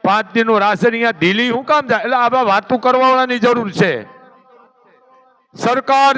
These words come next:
સારા, મારે એ કોઈનું નથી લેવું હો ભાઈ, સરકાર જે હોય, પણ બહુ સારા કામ કરી રહી છે સરકાર.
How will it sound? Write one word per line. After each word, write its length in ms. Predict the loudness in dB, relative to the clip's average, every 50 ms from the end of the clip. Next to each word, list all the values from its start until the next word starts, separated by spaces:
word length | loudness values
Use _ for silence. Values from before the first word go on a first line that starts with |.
| 0
સારા, 320 | -2 -2 0 0 0 -2 0
મારે 220 | -2 -2 0 0 0
એ 40 | 0
કોઈનું 320 | 0 0 0 0 0 0 0
નથી 200 | -2 0 2 2
લેવું 140 | 2 2 2
હો 80 | 0
ભાઈ, 260 | 0 0 0 0 0
સરકાર 300 | 0 -2 0 0 -2 -2 0
જે 160 | 0 2 2
હોય, 380 | 2 2 2 -2 -4 -6 -8 -12 -14 -18 -20 _ _ _ _ _ _ _ -2
પણ 180 | -2 0 0
બહુ 260 | 0 0 0 2 0 0 -2
સારા 320 | -2 -2 0 0 0 0
કામ 260 | 0 0 -2 -2 -2
કરી 240 | 0 0 0 0 0
રહી 200 | 0 -2 -2 -2 -2
છે 80 | -2 -2
સરકાર. 440 | -2 -2 -2 -2 -2 -2 -2 -2